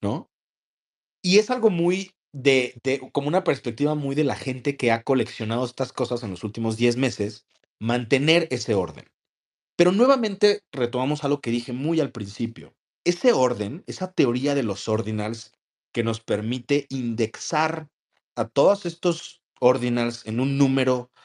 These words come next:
digamos, determinado, y que teóricamente es permanente, ¿no? O inmutable, es un acuerdo social. Las personas que compran ordinals, que compramos ordinals,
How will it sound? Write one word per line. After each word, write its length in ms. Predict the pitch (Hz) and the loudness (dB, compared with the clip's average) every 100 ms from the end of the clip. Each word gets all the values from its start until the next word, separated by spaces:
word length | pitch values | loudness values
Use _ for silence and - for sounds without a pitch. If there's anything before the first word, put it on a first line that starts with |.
| _ - | _ -4
digamos, 300 | 117 113 117 | 0 2 2
determinado, 800 | 113 113 104 110 139 113 95 110 _ _ - - _ _ _ _ _ - | 0 0 -2 0 2 2 0 -4 _ _ -20 -20 _ _ _ _ _ -4
y 40 | |
que 120 | 135 143 | 2 4
teóricamente 540 | 156 170 151 147 147 | 4 2 0 2 2
es 300 | 139 - - | 0 -4 -8
permanente, 640 | - 120 120 147 147 117 113 | -2 0 2 2 0 0 -4
¿no? 140 | 110 | -4
O 220 | - 110 | -6 -6
inmutable, 840 | 98 101 113 - 165 104 85 101 - _ _ _ _ _ - | -6 -6 -4 0 0 0 -4 -8 -16 _ _ _ _ _ -2
es 220 | 196 - | 0 0
un 100 | 262 | 0
acuerdo 520 | 170 - 135 139 139 | -2 2 2 2 0
social. 680 | 143 147 143 160 165 113 92 _ _ _ _ _ _ _ _ | -2 -4 -6 -2 -2 -2 -6 _ _ _ _ _ _ _ _
Las 300 | 120 143 147 | 2 2 2
personas 720 | - 160 156 196 262 277 - _ _ | 2 2 4 4 4 2 -10 _ _
que 300 | - 135 120 _ - | 2 2 2 _ 0
compran 480 | 156 190 233 247 160 | 0 4 2 2 2
ordinals, 420 | 127 127 117 170 | 2 0 0 -4
que 120 | - | -4
compramos 580 | 117 107 117 160 247 - | -4 0 2 2 0 0
ordinals, 600 | 139 104 90 90 226 | 0 -2 -4 -6 -10